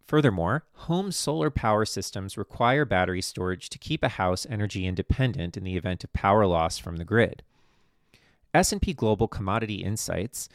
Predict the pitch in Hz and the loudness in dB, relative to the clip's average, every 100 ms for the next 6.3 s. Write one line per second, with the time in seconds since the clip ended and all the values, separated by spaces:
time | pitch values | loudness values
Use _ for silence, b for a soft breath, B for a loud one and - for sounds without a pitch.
0 | b 127 - 127 104 98 110 104 120 110 | b -2 0 0 2 2 2 2 4 4
1 | 110 - 170 151 127 113 101 - 98 95 | 4 2 2 2 2 4 2 0 -6 -4
2 | 98 95 - 101 104 104 139 139 - 123 | -6 -6 -2 -2 4 4 4 0 0 0
3 | 120 - - 101 98 107 104 92 95 113 | 0 -4 -2 0 0 -2 -4 -4 -2 2
4 | 90 90 - 101 104 113 120 - - 180 | 2 0 -4 -2 2 2 0 -4 -4 -4
5 | 185 208 180 - 165 170 - 170 - 143 | -2 -4 -6 -2 0 0 -2 -6 -4 -4
6 | - 156 - | 0 0 -2